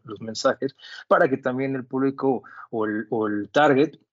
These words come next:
estén mucho más atento a esta información y más interesado a ella.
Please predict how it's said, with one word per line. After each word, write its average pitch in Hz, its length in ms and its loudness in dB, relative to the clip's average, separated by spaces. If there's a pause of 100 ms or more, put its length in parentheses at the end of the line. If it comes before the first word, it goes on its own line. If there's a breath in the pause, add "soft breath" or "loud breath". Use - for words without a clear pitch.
(500)
estén 135 300 -4
mucho 143 260 0
más 127 180 -2
atento 123 880 0
a 113 100 -4
esta 120 200 -4
información 127 720 0
y 123 80 -4
más 117 240 -2
interesado 117 580 0
a 104 80 -2
ella. 101 200 -4